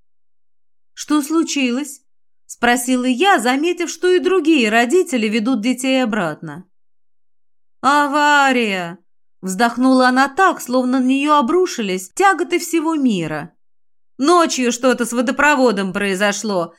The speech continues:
Канализация не работает, воды нет». Признаться, тут я тоже выпала в осадок.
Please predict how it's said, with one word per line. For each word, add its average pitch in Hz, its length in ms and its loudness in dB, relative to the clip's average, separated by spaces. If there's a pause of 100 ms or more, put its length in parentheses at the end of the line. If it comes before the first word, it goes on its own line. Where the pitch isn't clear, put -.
(200)
Канализация 269 840 2
не 226 140 0
работает, 339 680 2
воды 233 400 2
нет». 190 460 -2 (920)
Признаться, 190 760 -4
тут 240 280 -4
я 262 160 0
тоже 269 360 0
выпала 214 380 0
в 214 60 0
осадок. 240 640 -2